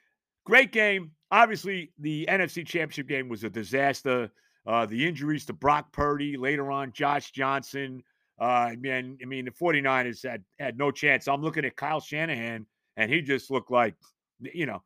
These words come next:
he was in tears 'cause there's nothing he could do. He had, he had no quarterback. His quarterback couldn't throw the ball. You know, why he didn't eventually just go to Christian McCaffrey,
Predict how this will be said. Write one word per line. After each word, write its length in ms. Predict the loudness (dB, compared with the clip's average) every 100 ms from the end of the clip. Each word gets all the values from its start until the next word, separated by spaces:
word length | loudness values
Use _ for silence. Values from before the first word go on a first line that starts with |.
| _ -4
he 100 | -2
was 200 | 0 -2
in 100 | -2
tears 420 | -2 -2 -2 -4
'cause 140 | -4
there's 180 | -4 0
nothing 280 | 0 0 -4
he 80 | -4
could 180 | -4
do. 320 | 0 0 0 -6 _ _ _
He 80 | 0
had, 180 | 2 2
he 160 | 0 -2
had 180 | 0
no 160 | 0 -2
quarterback. 600 | 0 2 2 -2 -6 -8
His 100 | -10
quarterback 520 | -2 0 0 -2 -4
couldn't 260 | -6 -8 -2
throw 180 | 0 0
the 60 |
ball. 340 | -4 -10 -12 -14 _ _ _ _ _ -4
You 100 | 2
know, 80 | 2
why 280 | 4 4 4
he 160 | 0
didn't 200 | -4 -6
eventually 460 | -2 -2 -2 -6 -6
just 220 | -6 0
go 120 | 2
to 80 | 2
Christian 480 | -2 -4 -4 -8 -8
McCaffrey, 680 | -4 -2 -2 -2 -2 -4